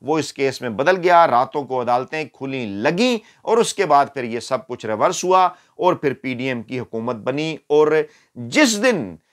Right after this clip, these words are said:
ये इस सारे मामले को पाकिस्तानी अवाम को कहा जा रहा था कि आप भुलाएं, ऐसा कुछ नहीं हुआ, कसूरवार इमरान खान और आर एफ अलवी हैं, अल्लाह का करना, रब की कुदरत, अहम तरीन खबर सामने आ गई।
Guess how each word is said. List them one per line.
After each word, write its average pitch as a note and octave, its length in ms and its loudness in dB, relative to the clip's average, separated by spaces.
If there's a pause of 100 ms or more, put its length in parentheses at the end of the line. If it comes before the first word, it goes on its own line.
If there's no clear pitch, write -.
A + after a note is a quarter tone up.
(160)
ये E3+ 340 0
इस A#3+ 220 2
सारे F3+ 260 4
मामले D3+ 380 -2
को D3+ 260 0
पाकिस्तानी D3 600 -2
अवाम C#3 280 0
को C3+ 100 -2
कहा B2+ 220 2
जा B2 160 2
रहा B2+ 120 2
था B2 140 -8
कि A#2+ 120 -8
आप A#2 160 0
भुलाएं, A#2 420 0
ऐसा D3 260 0
कुछ D3 240 -10
नहीं D3+ 120 -4
हुआ, B2+ 220 2
कसूरवार B2+ 580 0
इमरान B2+ 320 -4
खान C#3+ 300 -2
और B2+ 120 -2
आर A#2 180 2
एफ B2+ 140 -6
अलवी F3+ 260 -2
हैं, F3+ 260 2 (360)
अल्लाह A#3+ 260 6
का D#3 120 0
करना, B2+ 380 -2
रब C3+ 320 0
की D#3 80 -14
कुदरत, C#3 520 -2
अहम C3 280 -6
तरीन F3+ 300 -4
खबर F3+ 260 2
सामने E3+ 300 -2
आ D3+ 160 6
गई। D3+ 260 -2